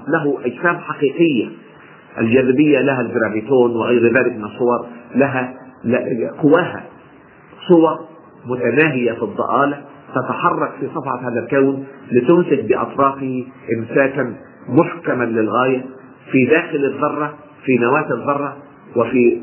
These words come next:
رباط الإلكترونات مع الذرة، كما تحكم بناء المجرات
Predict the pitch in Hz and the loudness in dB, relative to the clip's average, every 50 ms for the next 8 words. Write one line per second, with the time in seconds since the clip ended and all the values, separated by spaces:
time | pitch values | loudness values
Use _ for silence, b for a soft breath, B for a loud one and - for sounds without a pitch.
0 | - 117 113 113 107 147 151 143 - - - 113 107 107 - 117 117 123 - - | -6 -2 -2 0 2 2 0 0 -4 -10 -12 -12 -12 -10 -10 -6 -6 -6 -6 -6
1 | 110 127 131 135 131 131 135 123 107 110 117 113 127 139 - - 135 135 135 - | -8 -4 -2 -2 -2 -4 -6 -4 -4 -4 -2 0 0 -2 0 0 -4 -6 -8 -14
2 | B B B B B B - 139 123 123 120 120 - 156 147 - - - - 139 | B B B B B B -2 -2 0 0 -2 -4 -4 -6 -6 -8 -6 0 0 0
3 | 117 - - - - - - - 123 123 123 127 143 147 143 - - - - - | 0 0 -8 -12 -16 -20 -10 0 0 2 4 4 2 0 0 -4 -12 -18 -20 -18
4 | - - 143 123 117 113 117 101 127 113 107 120 123 131 131 127 - | -10 -4 -4 -4 -2 -4 -4 -2 -2 -2 0 2 2 2 0 -2 -4